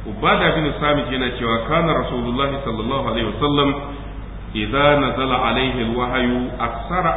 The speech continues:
alaihi." Ubada bin Samit yana cikin sahabban Annabi.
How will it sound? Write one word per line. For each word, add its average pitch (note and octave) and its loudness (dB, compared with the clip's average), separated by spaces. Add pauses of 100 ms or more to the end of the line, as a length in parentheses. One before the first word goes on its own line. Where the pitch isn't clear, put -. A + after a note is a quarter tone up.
alaihi." - -2 (1700)
Ubada D3 2
bin C3 0 (280)
Samit G2+ 0
yana B2 -2
cikin A#2 -4
sahabban G#2 -2
Annabi. F#2+ -4